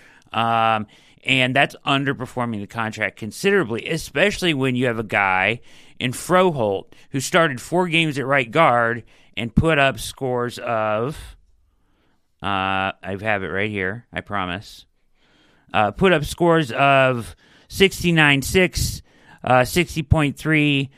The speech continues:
sixty-four point five, and then after the bye, a seventy-six point nine. Uh, in the sixty-four five game against,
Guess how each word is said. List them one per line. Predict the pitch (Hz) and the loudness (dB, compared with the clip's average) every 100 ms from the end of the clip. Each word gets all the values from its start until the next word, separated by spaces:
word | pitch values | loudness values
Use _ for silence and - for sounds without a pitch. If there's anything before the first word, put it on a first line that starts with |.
| _ _ - | _ _ -4
sixty-four | 175 165 - 151 - 165 | -2 -2 -4 -4 0 0
point | - 147 | 0 -2
five, | - 139 135 | 0 2 2
and | 127 131 | 2 2
then | 127 | 2
after | 131 139 - 127 | 4 2 2 0
the | 110 | 4
bye, | 120 120 107 | 4 4 2
a | 110 | 0
seventy-six | - 123 117 110 - 107 - | 0 2 0 -4 -4 -6 -6
point | - 104 92 | -6 -6 -4
nine. | 135 117 92 76 - _ _ _ - | -2 0 0 -4 -14 _ _ _ -4
Uh, | 107 110 104 | 0 2 2
in | 151 160 | 2 0
the | 143 | 0
sixty-four | 170 - 156 139 127 | -2 -4 -4 -2 -2
five | 117 123 123 117 - - - | 0 2 2 2 -2 -10 -6
game | 117 113 110 110 - | -2 0 0 -4 -6
against, | 107 110 107 - - - | -4 -4 -4 -8 -16 -18